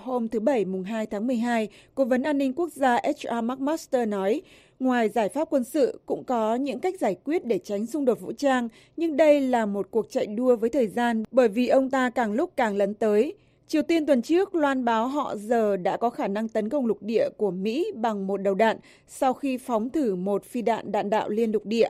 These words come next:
gọi tắt tiếng Anh là I C B M. Tin tức truyền thông cho biết ngũ giác đài đang xem xét những địa điểm bên bờ Tây,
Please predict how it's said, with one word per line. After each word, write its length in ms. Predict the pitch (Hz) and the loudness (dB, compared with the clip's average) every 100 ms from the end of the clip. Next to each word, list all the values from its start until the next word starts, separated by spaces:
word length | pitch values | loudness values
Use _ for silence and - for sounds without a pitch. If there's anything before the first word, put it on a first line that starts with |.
| - | 2
gọi 120 | 254 | 0
tắt 260 | 294 349 | 2 -2
tiếng 180 | 254 226 | 0 0
Anh 220 | 254 262 | 2 0
là 220 | 247 214 185 226 | 0 0 -2 -2
I 60 | |
C 300 | 220 - 233 | -4 -4 -6
B 40 | 214 240 233 | 2 2 2
M. 80 | 208 - _ _ - | -2 -8 _ _ -2
Tin 160 | 339 | 0
tức 140 | 330 415 | 2 -2
truyền 220 | - 277 | 0 0
thông 340 | 214 254 254 233 | 2 2 0 -2
cho 220 | - 254 | -2 -2
biết 280 | 220 330 359 | 0 -2 -2
ngũ 200 | 285 269 | -4 -4
giác 260 | 311 359 | -4 -6
đài 340 | 269 240 226 190 | -4 -4 -2 -2
đang 220 | 214 214 | -2 -6
xem 240 | - 240 | -6 -6
xét 220 | 233 320 339 | -2 -2 -2
những 240 | 269 247 | -2 -4
địa 120 | 262 | -6
điểm 420 | 202 220 208 170 | -4 0 0 0
bên 200 | 185 220 | 0 0
bờ 100 | 214 | 0
Tây, 340 | 196 226 233 | 0 4 6